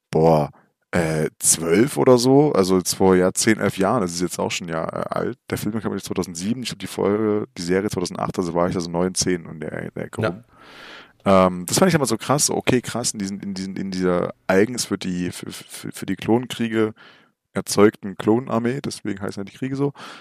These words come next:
Speaker 1: gibt's Verräter. Aber ist natürlich immer auf dem Rückbögen so voll logisch halt, ne?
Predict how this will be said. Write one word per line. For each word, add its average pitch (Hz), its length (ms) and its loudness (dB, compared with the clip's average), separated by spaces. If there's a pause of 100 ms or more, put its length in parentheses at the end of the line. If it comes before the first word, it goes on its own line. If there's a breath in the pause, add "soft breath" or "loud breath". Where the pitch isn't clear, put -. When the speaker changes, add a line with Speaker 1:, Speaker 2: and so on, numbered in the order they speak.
(340 loud breath)
Speaker 1:
gibt's - 220 0
Verräter. 107 540 2
Aber 113 180 6
ist 123 60 6
natürlich 143 180 -4
immer 120 100 0
auf 110 80 -2
dem 110 80 -6
Rückbögen 110 480 0
so 87 120 -10
voll 104 220 2
logisch 101 380 2
halt, 87 180 -6
ne? 110 160 0